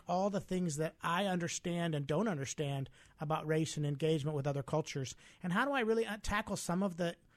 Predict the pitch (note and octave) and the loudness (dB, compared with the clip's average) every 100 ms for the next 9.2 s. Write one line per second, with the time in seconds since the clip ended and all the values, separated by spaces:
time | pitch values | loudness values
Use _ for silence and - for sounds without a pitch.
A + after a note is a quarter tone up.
0 | _ - - - G3 G#3+ - G3+ G3+ G3+ | _ -12 -12 -4 2 2 2 2 4 4
1 | F#3 E3 E3 - F3+ A#3 B3+ A3 G3 D3+ | 4 2 -2 -6 -2 0 0 2 4 6
2 | F3 B3 - C#3+ C3+ C3+ - E3+ F#3 E3+ | 6 6 2 -2 0 0 2 2 2 0
3 | F#3+ G3+ F#3+ - - F3+ G#3+ A3 F3 F3 | 2 0 0 -4 0 2 2 0 0 -2
4 | - F#3 F#3+ E3 D#3 - - - _ D#3 | -2 0 2 2 0 -4 -20 -20 _ 4
5 | G#3 D#3 D#3+ F3 G3 B3 - _ _ _ | 6 6 4 6 4 0 -20 _ _ _
6 | E3 E3 D#3 D3 - G3 G3+ A3 G3 C#3+ | 0 2 2 -2 0 4 6 4 2 2
7 | - D3+ - F#3 F3 G#3 G3+ G#3 E3+ D#3+ | 0 -2 0 0 0 0 0 -2 -2 0
8 | D#3 - - F#3 E3 D#3+ F#3+ F#3+ - D#3 | -2 -2 -2 0 2 0 0 0 0 0
9 | D3+ | -2